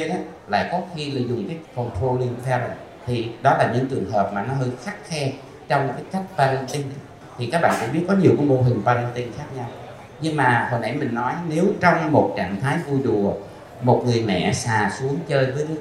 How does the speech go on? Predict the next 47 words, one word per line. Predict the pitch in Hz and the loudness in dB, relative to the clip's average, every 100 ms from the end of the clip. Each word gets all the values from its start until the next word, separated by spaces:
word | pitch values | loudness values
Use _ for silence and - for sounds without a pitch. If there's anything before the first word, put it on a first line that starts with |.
| - | 0
con, | 127 123 120 123 147 | 2 2 0 -6 -8
hai | 147 139 | -6 -6
cái | 175 175 | -6 -4
C | 156 139 135 | -2 -2 -2
tương | 147 135 127 | -4 -6 -2
tác | 151 - 151 | -2 -2 -4
với | 151 | -4
nhau | 143 131 123 - - | 0 2 2 -2 -12
một | 101 - | -10 -4
cách | 170 135 | -4 -2
lành | 113 95 90 | -2 -2 -6
mạnh. | - - - - | -8 -10 -12 -2
Đến | 160 - | 0 2
hồi | 196 135 123 | 4 6 6
mà | 117 117 110 110 | 4 2 0 0
mẹ | 101 107 | -2 -2
dẫn | 107 98 180 | -2 -4 -2
con | 160 151 147 | 0 2 2
á, | 147 151 | 0 -6
đi | 143 | -6
chợ | 110 190 | -4 -4
sách, | 175 190 - - - 98 - - | -4 -6 -8 -16 -12 -12 -12 -8
con | 156 151 151 147 | 2 4 4 2
á, | 165 139 | 0 0
là | 113 113 113 139 | 0 0 0 0
little | 180 170 147 | 0 2 0
professor | 135 120 139 185 180 151 131 127 | 2 0 2 0 0 2 4 4
hỏi: | 92 104 208 | 2 0 0
"Cái | |
này | 190 135 123 | 0 0 0
là | 117 117 | -2 -2
sách | 185 160 | -6 -4
gì | 135 101 | -2 0
vậy | 104 104 | -2 -2
mẹ?" | 85 90 95 - - | -4 -4 -8 -12 -10
Mẹ | 101 101 | -4 -2
mới | 123 147 | -2 -2
dùng | 143 107 101 | 0 0 -2
cái | 139 - | -6 -4
tôi | 131 120 - | -2 -2 -4
A | 127 123 120 117 110 92 - | -4 -2 -4 -6 -10 -16 -10
của | 107 | -8
mình | 123 113 98 - - 123 | -6 -6 -6 -8 -10 -4
nói | 127 147 147 | -2 -2 -2
với | 143 147 | -6 -4
cái | 160 156 139 - - - - | -6 -6 -10 -12 -20 -20 -12
đứa | 151 | -6